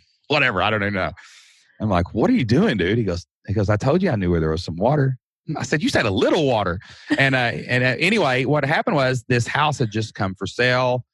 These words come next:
but it was just so different than everything out here in, in this area. Like, nobody even knew how to comp it or price it, right?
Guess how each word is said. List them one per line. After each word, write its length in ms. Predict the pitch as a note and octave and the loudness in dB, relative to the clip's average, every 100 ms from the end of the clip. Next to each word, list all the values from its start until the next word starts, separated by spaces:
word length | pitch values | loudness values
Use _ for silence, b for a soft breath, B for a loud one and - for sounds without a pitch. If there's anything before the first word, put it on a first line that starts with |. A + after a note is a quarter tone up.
| _ _ _ - | _ _ _ -2
but 160 | A#2 | 0
it 80 | B2+ | 2
was 120 | A#2+ | 0
just 240 | A2 A2+ - | -2 -8 -2
so 480 | C#3 C3+ B2 G2 F2+ _ _ _ _ _ _ _ - G2 | 0 2 2 0 -4 _ _ _ _ _ _ _ -12 0
different 500 | C#3 D3+ A2 D#2+ D2+ | 2 2 -2 -2 -2
than 120 | G2 | -2
everything 280 | F#2+ F#2 F2+ | 0 0 0
out 220 | A#2 G#2 | 0 0
here 240 | E2 B1+ | -4 -6
in, 180 | B1+ F#2+ | -6 -6
in 200 | - G2 | -4 -2
this 160 | F#2 - | -2 -2
area. 420 | F#2+ C#3 F#2 C2 | 0 0 0 -4
Like, 120 | C#2 F#2+ | -6 -4
nobody 320 | G2 G2+ F#2+ | 0 0 0
even 200 | F#2 F#2 | 0 -2
knew 140 | G2+ | -2
how 120 | F#2+ F2+ | -2 -2
to 80 | |
comp 380 | - - A2+ G#2+ | -4 -2 -2 -2
it 100 | B1 B1 | -6 -12
or 60 | |
price 340 | - F#2 E2+ - | -4 -2 -2 -8
it, 100 | - | -8
right? 220 | D2+ F#2 | -2 -2